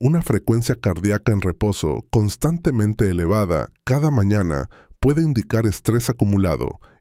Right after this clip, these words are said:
y la variabilidad de la frecuencia cardíaca, B B F C, que registran muchos dispositivos portátiles,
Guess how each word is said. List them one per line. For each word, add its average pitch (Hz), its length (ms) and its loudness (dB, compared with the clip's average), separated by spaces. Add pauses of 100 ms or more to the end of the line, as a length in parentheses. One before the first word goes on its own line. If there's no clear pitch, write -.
y 117 100 4
la 101 140 2
variabilidad 92 720 0
de 139 140 0
la 120 100 0
frecuencia 101 500 -2
cardíaca, 95 720 -2 (340)
B 107 240 2
B 95 360 0
F 92 440 -2 (120)
C, 101 400 0 (300)
que 113 120 2
registran 135 600 0
muchos 123 420 0
dispositivos 95 800 -2
portátiles, 87 800 -2